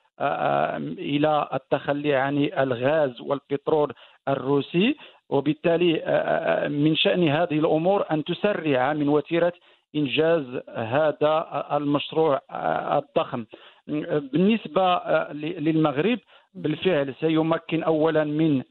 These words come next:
ترسيخ السيادة ديالو على الأقاليم الصحراوية، سيمكن كذلك من جلب، آه، استثمارات مهمة،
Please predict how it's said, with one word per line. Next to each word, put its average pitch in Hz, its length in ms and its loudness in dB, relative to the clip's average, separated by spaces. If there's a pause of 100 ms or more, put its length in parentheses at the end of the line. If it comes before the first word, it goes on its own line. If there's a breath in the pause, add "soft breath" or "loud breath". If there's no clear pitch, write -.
ترسيخ 156 380 -2 (120)
السيادة 151 360 0
ديالو 143 300 0
على 131 160 2
الأقاليم 147 400 -2
الصحراوية، 139 680 0 (420 loud breath)
سيمكن 170 560 0
كذلك 160 520 -2
من 165 200 2
جلب، 135 500 0 (340 soft breath)
آه، 175 400 0
استثمارات 165 880 0
مهمة، 156 840 0